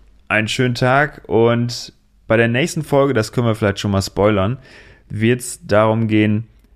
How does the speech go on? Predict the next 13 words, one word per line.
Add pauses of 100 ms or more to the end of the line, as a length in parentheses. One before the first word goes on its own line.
(100)
wie
kann
ich
eigentlich
zwischen
meiner (360)
Herzensstimme
und
der
Stimme
meines
Verstandes
unterscheiden?